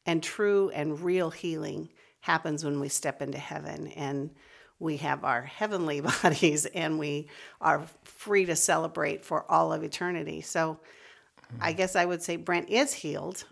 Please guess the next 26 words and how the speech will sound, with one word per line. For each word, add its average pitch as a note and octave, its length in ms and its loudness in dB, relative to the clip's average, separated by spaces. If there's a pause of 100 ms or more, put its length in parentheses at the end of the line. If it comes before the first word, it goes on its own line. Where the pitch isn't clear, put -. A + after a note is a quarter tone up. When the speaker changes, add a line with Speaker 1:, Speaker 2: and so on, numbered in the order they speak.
(140)
Speaker 1:
I F3+ 120 8
just F3+ 240 0
don't D#3+ 140 -2
get D#3+ 80 -4
to D#3+ 40 -4
be D#3 120 -6
healed D3+ 280 -4
with F3 240 -6
him D#3 300 -6
at D3+ 160 -10
this D#3 200 -6
moment, D3+ 400 -8
Speaker 2:
Mm-hmm. A#2 180 -12 (280)
Speaker 1:
but E3 160 2
I D3+ 180 4
will E3+ 200 2
be D#3+ 160 -4
healed D#3 320 -8
as D#3 200 -6
well. D3+ 460 -4
That E3 300 0
is G#3 260 2
the D#3 120 -8
hope D3 260 -6
of D#3 120 -10
eternity. - 640 -12